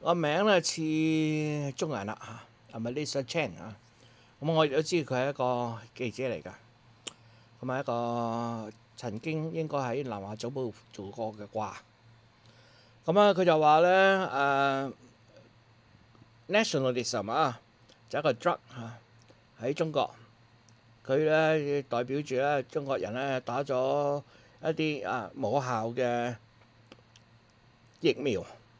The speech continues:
而唔肯買啦西方嘅疫苗啊。喂，另外就話中國嗰個動態清零係一個crazy嘅，呃，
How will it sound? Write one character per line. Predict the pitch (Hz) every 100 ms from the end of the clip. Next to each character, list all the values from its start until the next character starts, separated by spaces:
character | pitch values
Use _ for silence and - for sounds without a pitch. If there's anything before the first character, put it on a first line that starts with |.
| - _ - _ _ _ _ _ _
而 | 151
唔 | 147 135 139
肯 | 143 190
買 | 151 120 143
啦 | 156 151
西 | - 151 151 147
方 | 147 139 143 139
嘅 | 120 120 117 110 -
疫 | 135 139
苗 | 101 113 104 95
啊。 | 87 113 117 - _ - - - _ _
喂， | 151 143
另 | 127
外 | 120 131 147
就 | 127 117 117 113
話 | 113 110 117 123
中 | 156
國 | 147 123
嗰 | 135 135
個 | 127 123 113 117 -
動 | 107 104
態 | 117
清 | 117 - 143 120
零 | 90 90 95 _ _ - - - _
係 | 117 143
一 |
個 | 135 - -
crazy | - 214 196 180 - 98 92 104 117
嘅， | 120 120 113 117 113 - _ -
呃， | 131 101 101 87 90 85